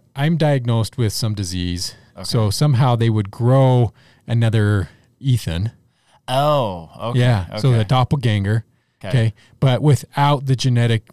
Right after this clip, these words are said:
Speaker 1: um, deformations or diseases or whatever.
Speaker 2: Im-, imperfections.
Speaker 1: Imperfections.
Speaker 2: Yeah, yeah, yeah.
Speaker 1: Yeah, that I have. And then that way,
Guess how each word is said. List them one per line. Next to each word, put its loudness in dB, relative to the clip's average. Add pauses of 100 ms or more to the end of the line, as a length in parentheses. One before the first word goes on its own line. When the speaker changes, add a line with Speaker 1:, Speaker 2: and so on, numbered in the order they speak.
(760)
Speaker 1:
um, -2 (1500)
deformations 2
or 0
diseases 0
or 0
whatever. 2
Speaker 2:
Im-, 0
imperfections. -2
Speaker 1:
Imperfections. -2
Speaker 2:
Yeah, -6
yeah, -8
yeah. -10
Speaker 1:
Yeah, -2 (140)
that -2
I 2
have. 0 (680)
And 0
then 2
that 0
way, 0